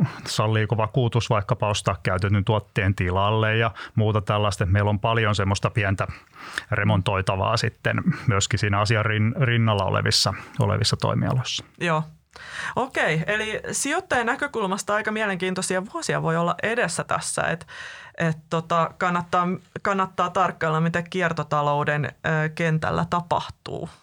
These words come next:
Speaker 2: ihan kun pörssi, Helsingin pörssiäkin miettii,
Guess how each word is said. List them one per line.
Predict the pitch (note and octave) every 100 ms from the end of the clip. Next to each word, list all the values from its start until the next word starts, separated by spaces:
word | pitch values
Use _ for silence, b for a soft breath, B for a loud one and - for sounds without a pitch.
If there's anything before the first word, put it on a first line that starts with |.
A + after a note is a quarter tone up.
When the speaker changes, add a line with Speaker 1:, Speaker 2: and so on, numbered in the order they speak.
| B _ E3+
Speaker 2:
ihan | D#3+ D#3 D#3+
kun | D#3+ F2 _ -
pörssi, | E3 E3 - - D3+ - F#3
Helsingin | F3 F3 D#3+ D#3
pörssiäkin | E3 E3 D#3+ F#2 F#2 E3
miettii, | D#3 D#3+ E3+ - G2+